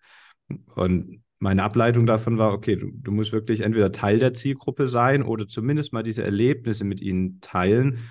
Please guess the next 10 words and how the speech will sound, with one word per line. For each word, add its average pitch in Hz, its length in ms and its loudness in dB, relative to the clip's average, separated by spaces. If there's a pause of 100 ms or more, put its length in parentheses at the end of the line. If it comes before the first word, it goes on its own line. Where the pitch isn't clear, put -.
(160)
weil 98 120 -4
Teil 113 180 0
der 113 100 2
Zielgruppe 120 360 -2
ist 113 80 -4
natürlich 110 240 -2
jetzt 101 120 -4
schwierig 110 480 2
bei, 92 280 -2 (560)
äh, 101 240 0